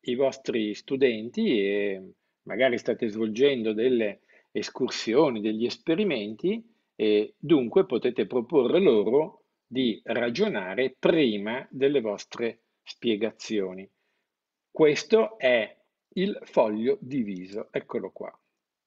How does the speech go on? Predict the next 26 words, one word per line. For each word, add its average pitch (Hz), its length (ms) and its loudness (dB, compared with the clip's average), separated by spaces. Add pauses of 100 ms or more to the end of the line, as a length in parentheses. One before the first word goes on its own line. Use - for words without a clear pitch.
(260)
il 160 160 -2
foglio 107 320 -2
diviso 104 460 -8
che - 200 -6
voi 113 140 -2
avete 98 300 -4
già 151 140 0
visto 98 380 -6
chiaramente 104 540 -8
come 110 240 -8
funziona. 131 760 -4 (1300)
Hanno, 120 320 -2
loro 131 200 4
hanno 107 220 -2
semplicemente 123 640 -4
spostato 120 560 -4
sulla 113 240 -4
destra 110 460 -2
quello 113 260 -2
che - 140 -8
io 113 380 -4 (400)
ho 101 380 -6
sistemato 110 640 -6
sulla 113 280 -4
sinistra 123 680 -8 (580)
e 147 400 4